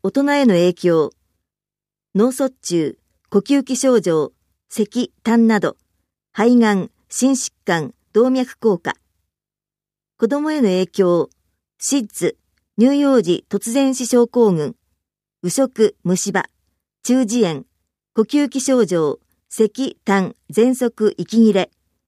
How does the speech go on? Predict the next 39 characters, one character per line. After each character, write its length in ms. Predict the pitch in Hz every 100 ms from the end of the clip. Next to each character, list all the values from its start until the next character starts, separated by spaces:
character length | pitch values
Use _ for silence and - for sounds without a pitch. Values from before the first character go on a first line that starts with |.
| _ _ _
急 200 | - 262
性 260 | 262 269 254
呼 100 | 214
吸 220 | - 277
器 140 | 262
感 220 | 240 233 226
染 200 | 247 208
症、 380 | - 156 135 - _ _ _ _ -
喘 220 | 190 240
息、 440 | 233 214 - 190 - _
肺 220 | - 262
機 140 | - 262
能 200 | 240 175
の 140 | 151
低 240 | - 160
下。 180 | 151 160 _ _ _ _ _ _ _ _ _ _ _ _ _ _ _ _ _ -
受 140 | 220
動 160 | 285 294
喫 200 | - -
煙 220 | 285 247
に 60 | 214
よ 120 | 196
る 200 | 185 -
妊 220 | 196 233
婦 100 | 226
さ 160 | - 175
ん、 120 | 127 _ _ _
赤 220 | 262 277
ち 100 | 262
ゃ 60 | 226
ん 80 | 208
へ 80 |
の 80 | 247
影 240 | 196 185 202
響。 400 | - 170 160 - _ _ _ _ _ _ -
流 220 | - 285
産、 320 | 214 180 160 - -
早 320 | - 269 240
産、 320 | 175 160 123